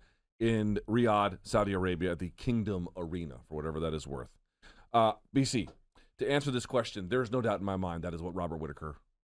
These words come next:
is assuming in this position. He'll be thirty-three years of age. Chimaev, by the time this fight takes place, will be thirty. So that means Chimaev will be smack dab in the middle of his physical prime by the time this fight happens,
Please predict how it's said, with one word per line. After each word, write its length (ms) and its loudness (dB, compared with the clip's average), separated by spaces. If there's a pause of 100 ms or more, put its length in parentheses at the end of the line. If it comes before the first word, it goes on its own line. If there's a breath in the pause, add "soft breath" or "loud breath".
(320)
is 120 -6
assuming 380 -4
in 80 -6
this 140 -10
position. 460 -12 (880 soft breath)
He'll 120 0
be 80 2
thirty-three 420 2
years 320 4
of 140 0
age. 400 2
Chimaev, 480 2
by 80 4
the 80 -2
time 240 -2
this 120 -2
fight 200 2
takes 200 -4
place, 300 0
will 120 0
be 120 -2
thirty. 380 -4 (720)
So 160 2
that 240 4
means 260 -2
Chimaev 720 0
will 120 0
be 280 -2 (120)
smack 640 -2
dab 440 2
in 160 -4
the 80 -2
middle 360 0
of 120 -2
his 240 -4 (180)
physical 320 -2
prime 540 -2 (360 soft breath)
by 80 2
the 60 2
time 240 0
this 140 -4
fight 160 2
happens, 360 -2